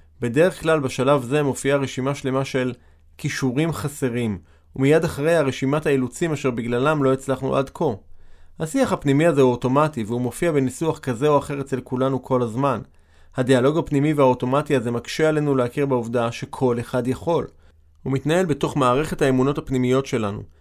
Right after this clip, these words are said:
מערכת שהתפתחה במשך שנים רבות מבלי שמישהו יעצור אותה. בכל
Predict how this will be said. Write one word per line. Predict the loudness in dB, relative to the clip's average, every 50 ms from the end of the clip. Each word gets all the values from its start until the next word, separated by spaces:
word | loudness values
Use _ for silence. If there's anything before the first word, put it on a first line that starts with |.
| -20 -20 _ _ -8 -4
מערכת | -2 0 2 2 2 2 0 0
שהתפתחה | 0 0 -2 -2 -4 -6 -4 -2 -2 0
במשך | 0 0 0 -2 -4 -8
שנים | -6 -2 -2 0 0 2 2 2
רבות | 2 2 2 2 2 0 -2
מבלי | -4 -2 0 0 0 0 0
שמישהו | -2 -2 -2 -2 -2 -2 -2 0
יעצור | 0 0 -2 -2 0 2 2 2 2
אותה. | -2 -6 -8 -12 -12 -14 -18 -20 -20 -20 _ _ _ -8
בכל | -8 -4 2 2 2